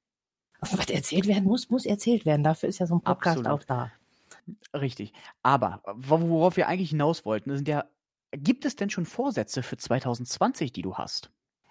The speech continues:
Speaker 1: Ja, eine ganze Menge. Da ist ein
Speaker 2: Hm.
Speaker 1: ganzer,
Speaker 2: Ja.
Speaker 1: eine ganze
Speaker 2: Möchtest,
Speaker 1: Liste.
Speaker 2: möchtest du denn uns ein, eine,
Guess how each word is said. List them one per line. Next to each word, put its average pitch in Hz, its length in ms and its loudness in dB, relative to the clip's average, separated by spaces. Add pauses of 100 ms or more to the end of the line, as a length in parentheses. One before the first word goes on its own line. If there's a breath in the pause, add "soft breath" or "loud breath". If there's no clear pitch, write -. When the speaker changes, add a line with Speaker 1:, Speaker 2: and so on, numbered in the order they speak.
(120)
Speaker 1:
Ja, 202 240 2 (180)
eine 202 320 6
ganze 240 360 2
Menge. 151 440 2 (140)
Da 170 180 0
ist 175 280 -2
ein 180 120 4 (140)
Speaker 2:
Hm. 226 60 2
Speaker 1:
ganzer, 170 420 0 (1000)
Speaker 2:
Ja. 123 160 -6 (140)
Speaker 1:
eine 190 140 6
ganze 180 80 2
Speaker 2:
Möchtest, 170 200 2
Speaker 1:
Liste. 127 400 -2 (760 soft breath)
Speaker 2:
möchtest 208 460 0
du 165 120 -4
denn 156 180 0
uns - 300 -6
ein, 135 340 -4
eine, 143 280 -2